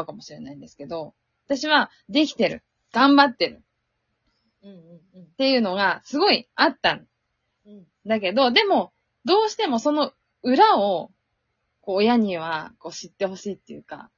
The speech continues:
Speaker 2: うんうん。
Speaker 1: なんか、頑張ってるって言ってる裏にはいろんなことがあるっていうことを知ってほしいっていうことの方が強かったから、
Speaker 2: うん。
Speaker 1: なんか、あんまり、あ、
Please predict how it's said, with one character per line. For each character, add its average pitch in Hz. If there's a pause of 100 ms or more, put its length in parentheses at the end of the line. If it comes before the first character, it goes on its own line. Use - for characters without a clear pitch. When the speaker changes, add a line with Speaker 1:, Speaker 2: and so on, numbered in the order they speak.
(340)
Speaker 2:
う 185
ん 185
う -
ん。 180 (240)
Speaker 1:
な 262
ん 240
か、 226
頑 320
張 415
っ 415
て 269
る 220
っ -
て 214
言 214
っ 214
て -
る 359
裏 349
に 320
は 190
い 185
ろ 262
ん 302
な 311
こ 320
と 277
が 247 (160)
あ 220
る 285
っ -
て 220
い 208
う 196
こ 220
と 202
を 190 (180)
知 254
っ 240
て 349
ほ 427
し 381
い -
っ -
て 202
い 202
う 202
こ 247
と 330
の 294
方 240
が 196
強 214
か 208
っ -
た 180
か 160
ら、 180 (360)
Speaker 2:
う -
ん。 -
Speaker 1:
な 339
ん -
か、 285
あ 294
ん 339
ま 381
り、 370
あ、 240